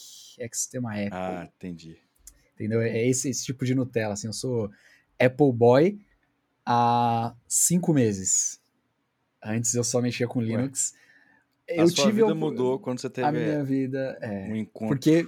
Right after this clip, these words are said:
Speaker 2: romântico.
Speaker 1: o que que aconteceu? Eu nu-, nunca tive dinheiro pra comprar um Mac,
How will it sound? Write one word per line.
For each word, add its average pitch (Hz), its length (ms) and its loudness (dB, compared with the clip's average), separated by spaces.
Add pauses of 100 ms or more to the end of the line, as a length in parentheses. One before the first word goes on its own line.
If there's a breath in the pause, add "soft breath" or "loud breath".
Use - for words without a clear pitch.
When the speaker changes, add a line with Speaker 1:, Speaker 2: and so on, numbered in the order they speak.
(120)
Speaker 2:
romântico. 110 800 -8
Speaker 1:
o - 200 -20
que 147 140 -6
que 143 60 -10
aconteceu? 139 720 -6 (460)
Eu 117 140 0
nu-, 127 200 4
nunca 143 220 2
tive 151 200 0
dinheiro 139 540 4
pra 147 120 -2
comprar 127 360 -2
um 131 120 -2
Mac, 117 400 -2